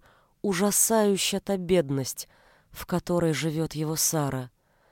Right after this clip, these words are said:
От отвращения к себе ему даже жарко стало. Он ногами сбросил одеяло и перевернулся на другой бок.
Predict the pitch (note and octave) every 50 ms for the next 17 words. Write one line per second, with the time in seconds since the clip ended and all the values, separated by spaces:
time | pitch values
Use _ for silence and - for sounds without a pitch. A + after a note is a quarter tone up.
0 | _ _ _ _ _ _ _ _ _ - E3 D#3+ - - - E3+ - C#3+ D#3+ F3+
1 | D#3+ D3+ - - - F#3+ G3+ G3 F#3 F3+ E3+ D#3 D3 D3 C#3 - - - - -
2 | E3+ D#3 D3+ F#3 F#3 F3 D#3+ D#3 D#3+ D#3 D#3 C#3+ D#3+ D#3+ D#3 C#3+ D#3+ D#3+ D3 C3+
3 | D3+ F#3+ F#3 E3 - - D3 C3+ - - - C#3+ C#3 C3+ B2+ B2+ A#2+ A#2+ - _
4 | _ _ _ _ _ _ _ _ _ _ _ _ _ - D#3+ E3+ E3+ E3 F3 F#3+
5 | F3 F#3+ G3+ F#3 D#3 D3 C#3 B2+ C3+ C3 D#3+ D#3+ C#3+ - - C#3 C3+ - D3 D3
6 | C3+ D#3+ F3+ F#3 G#3+ A3 G3+ F#3+ F3+ D#3+ - _ _ _ _ _ _ _ _ _
7 | _ _ _ _ - B3 A#3 - G#3 F#3 F#3+ D#3+ E3+ F3+ F3 F3 E3+ E3 D#3 C#3
8 | - - D3+ C#3+ C3 - _ _ _ F#3 F#3+ F3 D#3+ D#3+ D#3+ C#3+ C#3+ D#3 D3+ C3
9 | B2+ C3+ C3 A#2 - - - -